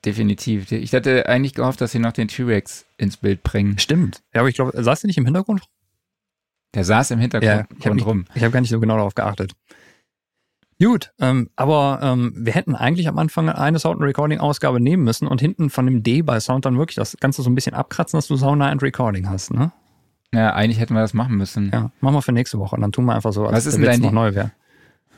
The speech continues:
Speaker 1: Bist du Saunagänger?
Speaker 2: Nee, ich, äh, überhaupt nicht.
Speaker 1: Ne?
Speaker 2: Also, ich, ich find das lustig, mal so, wenn man im Schwimmbad ist, weiß, mal kurz in, in dieses Dampfbad reinzugehen. Aber der
Speaker 1: Mhm.
Speaker 2: Witz ist auch nur fünf Minuten lang und dann, äh, reicht's mir auch wieder.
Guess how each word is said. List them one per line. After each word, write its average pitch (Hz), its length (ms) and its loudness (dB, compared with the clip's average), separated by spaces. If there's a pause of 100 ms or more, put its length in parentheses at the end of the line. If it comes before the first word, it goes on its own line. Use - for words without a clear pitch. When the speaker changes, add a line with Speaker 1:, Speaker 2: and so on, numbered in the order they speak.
(140)
Speaker 1:
Bist - 160 -4
du 156 60 0
Saunagänger? 131 720 0 (160)
Speaker 2:
Nee, 107 220 0 (260)
ich, - 300 -12
äh, 127 80 2
überhaupt 120 320 -2
nicht. 113 200 -8 (800)
Speaker 1:
Ne? 120 140 2
Speaker 2:
Also, 123 240 2 (180)
ich, - 200 -10
ich 123 100 -4
find 170 140 2
das 123 80 2
lustig, 143 340 0
mal 135 200 4
so, 120 120 0
wenn 123 100 2
man 127 120 2
im 110 40 0
Schwimmbad 156 280 -2
ist, 131 100 -6
weiß, 127 160 0
mal 127 80 2
kurz 165 240 -2
in, 123 160 -2
in 127 220 0
dieses 117 240 2
Dampfbad 131 480 -2
reinzugehen. 87 520 -4 (560)
Aber 104 180 2
der 107 100 6
Speaker 1:
Mhm. 110 40 6
Speaker 2:
Witz 104 140 4
ist 139 80 -2
auch 139 120 0
nur 123 100 2
fünf 139 200 0
Minuten 127 340 0
lang 101 240 0
und 113 200 0
dann, 123 180 0
äh, 110 440 -2 (400)
reicht's - 220 0
mir 92 120 0
auch 92 80 -6
wieder. 127 240 -2